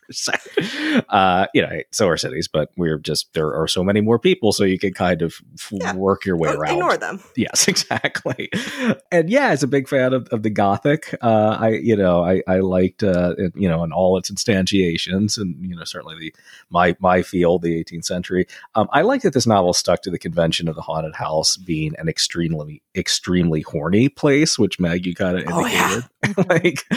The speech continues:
Speaker 1: uh, Hill House is definitely that. Um, it's a very, that's a very key feature of the, of the ha-, haunted house of the Gothic.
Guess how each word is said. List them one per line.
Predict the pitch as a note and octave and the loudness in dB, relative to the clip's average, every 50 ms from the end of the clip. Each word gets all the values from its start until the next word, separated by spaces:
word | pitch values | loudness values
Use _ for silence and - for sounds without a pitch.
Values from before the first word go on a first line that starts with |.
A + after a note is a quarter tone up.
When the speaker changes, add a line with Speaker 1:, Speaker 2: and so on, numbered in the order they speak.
| D#4 - D#4+ B3+ - - | -4 0 0 0 0 2
Speaker 1:
uh, | - F#2+ F2 F2+ | 2 2 2 4
Hill | - B2 A2 | 2 2 4
House | G#2+ G#2+ G2+ G#2 - | 4 4 4 4 4
is | A2 G2 F#2+ | 2 0 2
definitely | F#2 A2 A2 A2 - A2+ A2+ - F#2+ G#2 F#2+ | 2 2 2 2 2 0 0 2 2 0 0
that. | E2 E2 E2 E2 F2 G#2 - _ - - - - _ _ | 0 0 -2 0 -2 -2 -4 _ -20 -20 -20 -20 _ _
Um, | - F#2+ F2+ F2 E2 E2 F#2 - | 0 2 2 2 0 -2 -4 -6
it's | F#2+ - | -4 -4
a | A#2 | 0
very, | G2 A2 G#2+ G#2 G#2 G2+ F#2 - - G2+ _ | 2 4 4 6 4 4 2 -2 -12 -16 _
that's | _ G#2 F#2+ - | _ -2 -2 -2
a | |
very | F2 E2+ G#2+ G#2 G#2 G2 | 0 2 2 4 4 2
key | F#2 - G#2+ F#2+ | 2 0 -4 -4
feature | F2 _ F#2 F#2 F2+ - - G2+ G#2 | -2 _ -6 -6 -6 -6 -8 -6 -6
of | A2+ E3+ | -8 -6
the, | - A#2 G#2+ | -4 -4 -4
of | - - F#2+ | -4 -6 -10
the | - A2 F2+ | -10 -10 -10
ha-, | F#2 - - - | -10 -12 -14 -12
haunted | - G2 F#2 E2+ E2 - | -8 -8 -8 -8 -8 -10
house | - E2+ E2+ E2+ - | -8 -8 -8 -8 -8
of | F2 | -12
the | _ F2 | _ -16
Gothic. | E2 E2+ D#2 D#2 E2+ - F2 F2 E2+ | -14 -12 -12 -12 -8 -4 -4 -6 -6